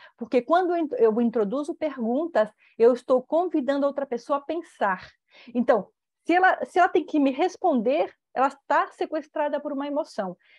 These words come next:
Se ela tem que me responder ao que eu estou perguntando, então ela tem que pensar. E se pensar, então ela já vai come-, já vai entrar o processo cognitivo que vai gerar com que essa emoção se transforme em sentimento e vai a-,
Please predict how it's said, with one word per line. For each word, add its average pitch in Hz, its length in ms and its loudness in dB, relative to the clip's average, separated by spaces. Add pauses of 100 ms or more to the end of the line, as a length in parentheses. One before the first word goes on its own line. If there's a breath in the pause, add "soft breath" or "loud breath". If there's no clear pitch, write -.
(320 soft breath)
Se 330 60 0
ela 320 160 2
tem 370 220 -2
que 381 140 4
me 330 100 0
responder 254 840 -2
ao 202 160 0
que 214 120 -4
eu 196 60 2
estou 269 320 0
perguntando, 269 760 -2
então 277 200 -2
ela 311 100 0
tem 330 140 -8
que 320 100 -12
pensar. 359 500 -6 (260 soft breath)
E 254 100 2
se 392 220 6
pensar, 330 680 0 (200)
então 269 480 2 (200)
ela 254 200 2
já 247 160 2
vai 254 200 0
come-, 269 400 -4
já 220 180 0
vai 247 160 0
entrar 214 480 -4 (180)
o 185 60 -10
processo 254 580 -6
cognitivo 285 720 -6 (280 soft breath)
que 247 120 -2
vai 240 200 2
gerar 277 380 0
com 240 140 -4
que 254 140 -4
essa 277 200 -6
emoção 330 400 -6
se 302 220 -6
transforme 254 720 -2 (240 soft breath)
em 240 180 -2
sentimento 226 840 -6 (220 soft breath)
e 233 120 -2
vai 214 220 2
a-, 220 100 -2